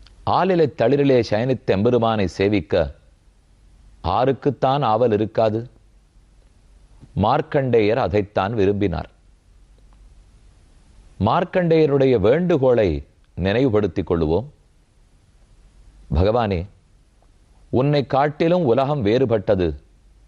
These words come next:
அது தனித்து இயங்குகிறதுன்னு சொல்லுகிறார்கள். அது இல்லை என்பதை நிரூபிப்பதற்கு நீ ஒரு தரிசனம் கொடுக்க வேணும்" என்று வேண்டினார். இப்ப பெருமான்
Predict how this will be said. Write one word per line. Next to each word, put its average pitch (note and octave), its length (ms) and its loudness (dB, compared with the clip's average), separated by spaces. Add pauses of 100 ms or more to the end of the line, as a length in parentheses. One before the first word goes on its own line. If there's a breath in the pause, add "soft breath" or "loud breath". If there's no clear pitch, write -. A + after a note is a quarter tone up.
(380)
அது A2 280 -2
தனித்து E3 460 -2
இயங்குகிறதுன்னு C3+ 920 2
சொல்லுகிறார்கள். G#2 580 0 (1400)
அது A#2 260 0
இல்லை A2 440 0 (680)
என்பதை C3 460 2
நிரூபிப்பதற்கு C#3+ 960 0
நீ E3+ 120 0
ஒரு B2+ 260 2
தரிசனம் B2 500 0
கொடுக்க G2+ 360 0
வேணும்" D#2+ 280 -2 (840)
என்று G#2+ 320 0
வேண்டினார். G2 440 0 (1500)
இப்ப F#2 220 -2
பெருமான் A2+ 480 -2